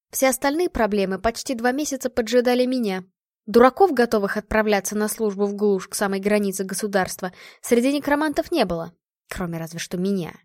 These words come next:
Остановившись перед разрытой и затопленной частыми дождями могилой, я не смогла сдержать тяжелого вздоха. Будто и не уезжала ни в какую академию.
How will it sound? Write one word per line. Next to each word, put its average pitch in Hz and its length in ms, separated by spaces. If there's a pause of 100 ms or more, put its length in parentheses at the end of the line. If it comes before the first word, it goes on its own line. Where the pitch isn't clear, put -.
(840)
Остановившись 269 640
перед 254 300
разрытой 254 500
и 254 60
затопленной 247 640
частыми 247 440
дождями 240 460
могилой, 233 540
я 196 160
не 262 120
смогла 254 380
сдержать 240 420
тяжелого 240 460
вздоха. 208 520 (920)
Будто 196 500
и 233 100
не 233 160
уезжала 220 720
ни 185 120
в - 80
какую 190 420
академию. 196 760